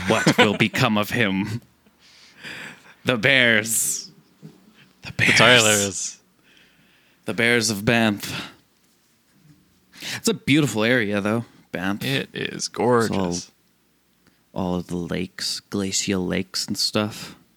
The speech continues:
Speaker 2: Yeah, yeah. Last, uh, year, uh, a partner and I and her brother and wife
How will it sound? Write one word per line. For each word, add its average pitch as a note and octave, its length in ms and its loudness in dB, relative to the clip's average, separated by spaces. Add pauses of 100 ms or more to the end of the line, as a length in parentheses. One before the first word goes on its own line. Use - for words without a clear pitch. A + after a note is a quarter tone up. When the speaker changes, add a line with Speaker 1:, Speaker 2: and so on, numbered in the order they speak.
(220)
Speaker 2:
Yeah, - 280 -8 (220)
yeah. - 300 -10 (1800)
Last, G#2 380 0
uh, G2 340 2
year, F#2 760 -4 (280)
uh, - 840 -10
a - 1400 -20
partner - 320 -4
and - 160 -6
I - 400 -4 (640)
and - 520 -10 (420)
her - 540 -10 (500)
brother A#2 360 4
and A2+ 280 -4
wife C#3 440 -4